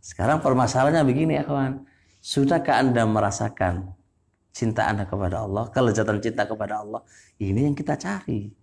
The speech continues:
Koyoke ora, he. Cinta gak cinta podo, ae. Nah, ini masalahnya di sini, kan. Eh, ini masalahnya, ini masalahnya,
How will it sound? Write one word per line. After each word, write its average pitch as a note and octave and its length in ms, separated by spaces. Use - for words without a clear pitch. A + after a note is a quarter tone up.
Koyoke D#3+ 400
ora, B2 320
he. F#2 240
Cinta D3 320
gak C#3 160
cinta E3+ 240
podo, B2 960
ae. G2 160
Nah, A2 160
ini D3 160
masalahnya E3 560
di E3 80
sini, D#3 400
kan. D3 160
Eh, E3+ 160
ini A#3+ 80
masalahnya, G#3+ 960
ini G#3+ 160
masalahnya, G3+ 800